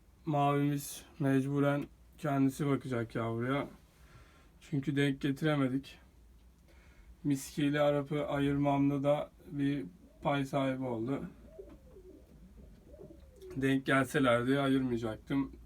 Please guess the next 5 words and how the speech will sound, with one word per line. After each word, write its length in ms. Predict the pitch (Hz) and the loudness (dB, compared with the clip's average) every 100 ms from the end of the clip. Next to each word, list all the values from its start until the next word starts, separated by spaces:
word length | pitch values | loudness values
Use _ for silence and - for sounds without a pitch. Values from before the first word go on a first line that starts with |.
| - | -6
Bunların 300 | 123 123 131 | -4 -2 -2
yumurtalarını 840 | 131 127 120 123 117 117 135 139 - - - - - - - - - - - - | -2 -4 -6 -4 -4 -2 -2 -4 -8 -20 -20 -20 -20 -18 -16 -16 -16 -20 -20 -12
Arap'la 680 | 139 135 131 123 143 143 147 - | -6 -2 -2 -4 -4 -2 -4 -8
Miski'ye 500 | 143 127 - 139 127 | -10 -10 -8 -6 -6
koyacaktım. 680 | 127 113 110 110 - 147 | -6 -6 -8 -10 -8 -8